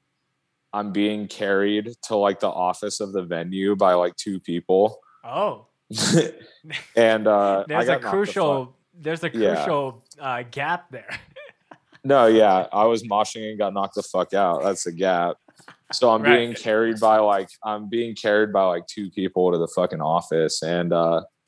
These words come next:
Speaker 1: the guy that used to run Epicenter was, like, an E M T or whatever. So
Speaker 2: Oh, okay.
Speaker 1: he's all, he's all shining a flashlight in my eyes and shit. And he was <laughs> all like, "Do you know where you are right now?" And I'm like, "No." And I was wearing a Terror shirt that I had bought at the show.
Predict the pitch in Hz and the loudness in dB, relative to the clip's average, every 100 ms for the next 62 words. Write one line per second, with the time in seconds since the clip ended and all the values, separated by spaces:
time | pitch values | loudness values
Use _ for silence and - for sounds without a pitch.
0 | _ _ _ - 107 95 101 107 110 110 | _ _ _ -2 0 2 2 2 0 -4
1 | - 101 95 98 101 - 85 98 92 90 | -6 -8 -6 -6 -6 -8 -10 -8 -6 -4
2 | 95 98 87 82 85 98 92 87 - 82 | -2 -4 -4 -6 -2 -2 -2 -6 -6 -2
3 | 87 92 92 92 95 95 - 92 85 82 | 0 0 2 0 0 -4 -4 -4 -2 -4
4 | 185 170 - 123 120 104 110 104 - 95 | -6 -10 -16 -12 -4 0 2 2 -2 -10
5 | 98 101 98 104 - 107 95 98 98 - | -8 -6 -2 -2 -2 -6 -6 -6 -8 -6
6 | 87 90 - 92 90 90 101 90 87 87 | -4 -4 -2 0 0 0 -2 0 0 0
7 | 95 95 95 - 90 92 80 92 98 104 | -2 -8 -10 -2 0 2 0 -4 -8 -2
8 | 104 113 - 131 120 127 110 95 - - | 0 2 2 2 2 0 -2 -6 -12 -20
9 | - - _ _ _ _ - 123 120 120 | -20 -20 _ _ _ _ -6 -4 0 2
10 | 127 123 113 95 98 113 117 120 120 127 | 2 0 -4 -2 -4 -4 -6 -8 -8 -10
11 | 123 104 95 101 107 117 95 95 104 107 | -10 -12 -12 -4 -2 0 0 -2 0 2
12 | 107 110 104 110 113 101 - 98 101 101 | 2 2 0 0 -2 -10 -6 -2 0 -2
13 | - 92 92 87 90 85 90 95 92 92 | -4 -4 -4 -4 -4 -4 -4 -2 -4 -4
14 | 92 - - - 92 90 82 | -10 -14 -12 -4 -2 -2 -4